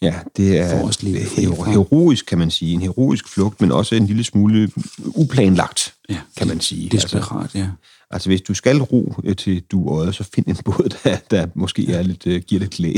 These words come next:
Speaker 1: eller et eller andet. Men altså, man kan jo sige, det viser desperationen for at komme væk fra, fra D D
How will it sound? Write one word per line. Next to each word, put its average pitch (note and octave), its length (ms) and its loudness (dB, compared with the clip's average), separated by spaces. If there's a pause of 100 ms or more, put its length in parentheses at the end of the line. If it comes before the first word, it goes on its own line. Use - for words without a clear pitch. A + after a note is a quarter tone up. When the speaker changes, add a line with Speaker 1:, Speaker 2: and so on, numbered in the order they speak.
(120)
Speaker 1:
eller - 260 -4
et C#2+ 80 -4
eller D#2 160 -6
andet. F2 160 -4 (400)
Men G2 120 4
altså, E2+ 200 -2
man E2+ 120 -4
kan E2+ 80 -6
jo E2 40 -6
sige, F#2+ 160 -4
det F2 120 -4
viser A2 220 0
desperationen F#2 600 -4
for - 100 -6
at - 60 -8
komme D#2+ 200 -6
væk D#2+ 140 -6
fra, F2 240 -10 (640)
fra - 120 -14
D - 40 -6
D E2+ 140 -4